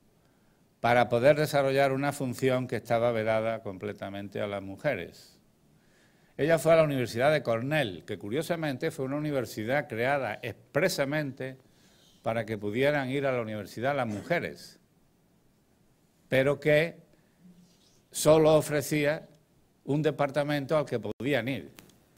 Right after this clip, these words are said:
que era el de economía doméstica. De manera que, eh,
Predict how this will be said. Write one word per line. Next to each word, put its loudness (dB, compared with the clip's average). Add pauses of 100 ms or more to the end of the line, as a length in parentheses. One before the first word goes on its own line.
(440)
que -2
era 2
el 0
de 0
economía -2
doméstica. -6 (1700)
De -4
manera 4
que, 6
eh, -2